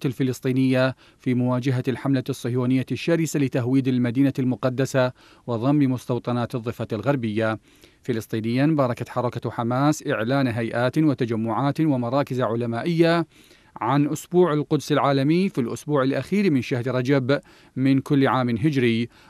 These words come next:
مؤكدة أن ذلك يعد فرصة حقيقية للتعريف بالمخاطر التي تتعرض لها القدس،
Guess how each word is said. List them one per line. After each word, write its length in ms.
مؤكدة 560
أن 220
ذلك 360
يعد 360
فرصة 440
حقيقية 680
للتعريف 640
بالمخاطر 640
التي 340
تتعرض 500
لها 200
القدس، 520